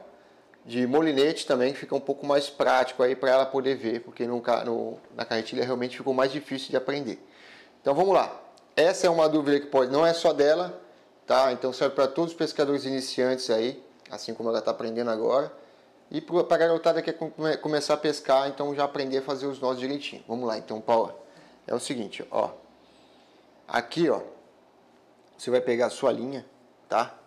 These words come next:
Que tá normal lá na, na hora. Vai fazer uma volta assim, ó,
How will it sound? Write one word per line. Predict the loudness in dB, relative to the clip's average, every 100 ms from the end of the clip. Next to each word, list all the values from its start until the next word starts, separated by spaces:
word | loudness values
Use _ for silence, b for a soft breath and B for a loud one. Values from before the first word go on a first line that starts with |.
| -18
Que |
tá | -4 0 0 -2 -16 _ _ _ _
normal | -10 -6 -2 2 2
lá | 2 0
na, | -4 -8 -16 _ _ -6
na | -4
hora. | 0 0 -2 -6 B B B B B
Vai | -2 -2
fazer | 0 -2
uma | 0 2
volta | 2 0 -2
assim, | -8 -10
ó, | -10